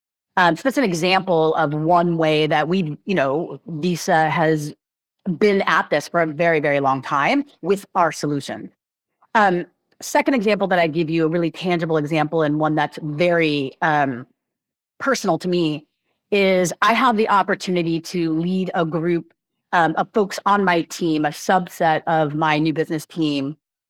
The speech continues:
to wake up every single day thinking about how we can best support minority communities through our relationship with fintechs. And so our relationship, for example, with Sheena and, and her company is an example of this.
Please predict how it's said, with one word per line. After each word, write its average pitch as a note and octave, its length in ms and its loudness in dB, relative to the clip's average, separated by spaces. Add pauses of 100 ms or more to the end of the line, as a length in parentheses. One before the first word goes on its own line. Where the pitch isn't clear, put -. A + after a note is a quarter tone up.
(220)
to G#3 120 0
wake G3 280 0
up E3+ 260 -2
every F#3+ 280 2
single F3 360 0
day D#3 400 0
thinking F3+ 340 -4
about D#3 220 0
how D#3+ 220 0
we D#3+ 200 -2
can D#3 420 -2
best D#3 440 -4
support E3 440 -2
minority D3+ 460 0
communities G3 720 -4 (260)
through G3+ 180 2
our F#3 80 4
relationship E3 600 -2
with D#3 160 -6
fintechs. - 500 -10 (220)
And - 160 -2
so F3+ 320 4
our F3 160 2
relationship, E3 600 0
for D#3+ 80 -2
example, D#3 280 -2
with D#3 120 -2
Sheena E3+ 520 2
and, D#3 160 0
and E3+ 140 0
her F#3 120 0
company D#3+ 440 -2
is D#3 100 -4
an D#3 60 -4
example C#3+ 540 -2
of C#3 120 -10
this. - 300 -10